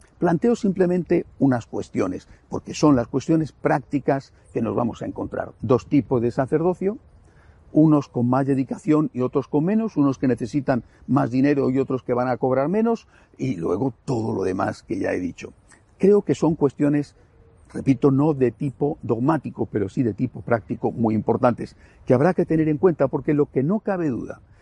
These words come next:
es que si se aprueba para la Amazonía, es si en la Amazonía, en Brasil, en Perú, en Ecuador, en Colombia,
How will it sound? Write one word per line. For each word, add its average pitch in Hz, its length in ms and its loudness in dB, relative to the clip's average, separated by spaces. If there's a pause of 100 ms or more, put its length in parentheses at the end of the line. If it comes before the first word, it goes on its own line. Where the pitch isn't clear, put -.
(140)
es 139 160 2
que 147 140 0
si 143 100 -6
se 143 140 -2
aprueba 185 400 2
para 156 200 -4
la 147 100 -2
Amazonía, 160 680 -4 (460)
es 131 180 0
si 135 220 0
en 127 220 -2
la 127 80 0
Amazonía, 123 640 0
en 101 160 -8
Brasil, 123 520 2
en 107 140 -2
Perú, 135 420 4 (240)
en 107 460 -2
Ecuador, 127 600 4
en 117 160 -4
Colombia, 135 500 0